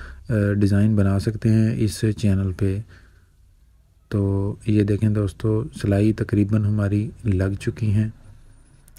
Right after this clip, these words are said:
आखिरी सिलाई हैं ये। तो ये आखिरी सिलाई लग गई है ऐसे।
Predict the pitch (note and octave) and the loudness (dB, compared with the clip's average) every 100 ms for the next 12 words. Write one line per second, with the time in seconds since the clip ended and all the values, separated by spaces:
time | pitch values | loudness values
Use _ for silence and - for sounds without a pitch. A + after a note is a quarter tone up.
0 | - G#2+ G2 A2+ G#2 G#2+ G#2 G#2 G#2+ A2 | 0 2 4 2 0 0 0 2 0 0
1 | G#2 A2+ - - - - - - - - | -2 -4 -10 -20 -20 -20 -20 -20 -20 -20
2 | _ - - G2 F#2 F#2+ A2+ - - - | _ -12 -4 -2 -2 -4 -6 -12 -20 -8
3 | G#2+ F#2 F#2+ F#2 G2+ - - - - - | -2 0 0 -2 -4 -10 -20 -20 -20 -20
4 | - - - - G#2+ F2+ G2 - G2 F#2 | -20 -20 -18 -2 0 2 0 -2 -2 0
5 | F#2 F#2 F#2 G2+ F#2+ - - - - - | 0 -2 -4 -4 -4 -6 -14 -20 -20 -20
6 | - - - - - - - - - - | -20 -20 -20 -20 -20 -20 -20 -20 -20 -20
7 | - F#2 F2 - | -8 -6 -6 -8